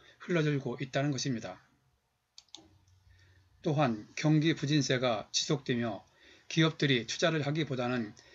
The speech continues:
자금을 묶어 두려는 경향이 강해진 측면도 있다고 하면서 예금주별로 기업 총예금도 팔월 기준 전년 동월 대비 육 점 육 퍼센트 증가하여 기업 투자는 감소세라고 합니다.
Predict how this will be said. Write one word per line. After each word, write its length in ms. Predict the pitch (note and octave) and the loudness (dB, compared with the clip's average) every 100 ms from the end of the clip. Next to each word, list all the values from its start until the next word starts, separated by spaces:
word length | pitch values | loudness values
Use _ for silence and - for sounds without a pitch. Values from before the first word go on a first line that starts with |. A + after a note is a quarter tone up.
| - | -10
자금을 440 | - C#3 D3 D3 A#2 | 0 2 2 2 0
묶어 480 | C3 C3 - D#3 | -4 -6 0 0
두려는 380 | C3+ D3 C#3+ D3 | 2 2 2 2
경향이 480 | C3+ C3+ B2+ A#2+ A2 | 2 0 0 -2 -4
강해진 400 | - C#3+ C#3 D#3 | -2 0 2 0
측면도 500 | D3 D3+ C3 A#2 A#2 C#3 | 0 0 0 -2 -4 -4
있다고 400 | C3+ C#3+ C3+ C3+ | -2 -2 0 0
하면서 500 | C3+ A2 A2+ G#2 - _ _ - _ _ - | 0 -2 -4 -6 -12 _ _ -20 _ _ 4
예금주별로 760 | C3+ E3+ D#3+ D3+ B2 A#2+ G#2+ | 4 6 2 2 0 0 -4
기업 300 | - D#3 C#3 - | -2 0 0 0
총예금도 760 | F3 D#3+ B2+ C3 A#2+ A2 G2+ - - _ | 0 2 2 0 -2 -4 -6 -14 -20 _
팔월 260 | - E3+ E3 | -4 0 0
기준 360 | D3+ C3 A#2 G#2 | 0 -2 -2 -2
전년 400 | C3+ D3 C#3 A2+ | 2 2 2 0
동월 260 | B2+ C#3+ | 0 0
대비 460 | C3 A#2+ A2+ G#2 - _ - - | 0 -2 -2 -6 -8 _ -20 -8
육 200 | D3 C3+ | -6 -2
점 200 | - B2+ | 0 2
육 160 | D3 C#3+ | 0 -2
퍼센트 400 | C#3 C3 - D3 | -2 0 0 0
증가하여 640 | - C3+ C3+ A2+ A#2 G#2 - - - - | 0 0 0 0 -4 -4 -10 -20 -20 -2
기업 240 | D#3 D3+ | 2 2
투자는 360 | - C#3 A#2+ A2+ | 0 -2 -2 -2
감소세라고 720 | B2+ C3 C#3+ C3 B2+ B2 D3 | -2 -2 -2 -4 -4 -4 -4
합니다. 420 | B2 G#2 F2+ F2+ | -6 -6 -10 -14